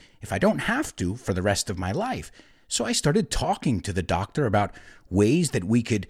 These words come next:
you know, improve my mood and, and get more energy. And he told me physical exercise, singing, dancing. And you want to know something? I started doing these things more often.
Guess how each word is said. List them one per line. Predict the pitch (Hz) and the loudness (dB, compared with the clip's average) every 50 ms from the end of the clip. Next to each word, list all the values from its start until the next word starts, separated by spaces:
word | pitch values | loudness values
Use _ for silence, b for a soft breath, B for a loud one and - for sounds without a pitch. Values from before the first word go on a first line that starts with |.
| b b b b b b | b b b b b b
you | 127 | -2
know, | 120 107 104 - | -2 0 -2 0
improve | - 127 107 90 - - - 156 156 175 180 143 143 156 147 - | 0 2 2 4 4 2 4 4 4 4 6 4 2 2 0 0
my | 117 104 104 113 | 0 2 2 4
mood | 113 113 123 170 233 247 208 110 80 69 62 - - | 4 6 6 6 6 4 2 0 0 -2 -4 -6 -6
and, | 95 90 85 | -4 -4 -2
and | 76 101 - - | 0 -2 -2 0
get | - 131 139 147 - 185 | 0 0 -2 0 0 2
more | 143 127 131 135 | 2 4 4 2
energy. | 156 214 269 269 196 135 92 71 - - b b b | 2 0 0 -2 -2 -4 -6 -8 -8 -12 b b b
And | - 85 85 80 | -4 -4 -2 -2
he | - 98 135 | -4 -6 -6
told | - - 196 277 311 - | -4 -4 -4 -4 -2 -2
me | - 78 69 b b b b b | -4 -4 -4 b b b b b
physical | - - - 175 190 190 190 - 202 190 190 | -18 -6 0 2 4 4 4 2 2 0 2
exercise, | 185 170 - - 139 123 - - 98 82 76 69 69 - - b b b | 0 0 -2 -2 -4 -4 -4 -4 -4 -6 -6 -8 -8 -10 -12 b b b
singing, | - - - - - 190 202 196 180 165 110 87 78 B B B B B 92 | -2 0 2 4 4 6 6 6 4 4 2 0 -2 B B B B B -6
dancing. | 87 - 139 151 196 226 214 - - 92 78 73 b b b b b | 0 0 0 2 2 2 2 2 2 0 0 -4 b b b b b
And | 98 90 85 80 | -8 -8 -6 -4
you | 82 92 | -2 0
want | 127 202 277 | 2 4 6
to | |
know | 285 285 294 | 6 6 4
something? | 285 - 294 294 - 294 285 285 262 - _ - - | 4 2 0 0 0 0 -2 -2 -4 -8 _ -14 -8
I | 104 | -4
started | 101 - - - 202 220 226 196 123 - | -2 -2 0 0 0 0 0 -2 -2 2
doing | - 135 143 151 127 113 101 | 4 4 4 6 4 2 2
these | 80 82 73 69 - - | 0 -2 -2 -4 -4 -4
things | - 82 80 82 82 76 - | -4 -4 -4 -4 -4 -4 -4
more | 87 87 87 90 85 80 | -2 0 2 2 2 2
often. | 76 85 85 - - - 60 - | 2 0 -2 -4 -8 -10 -12 -12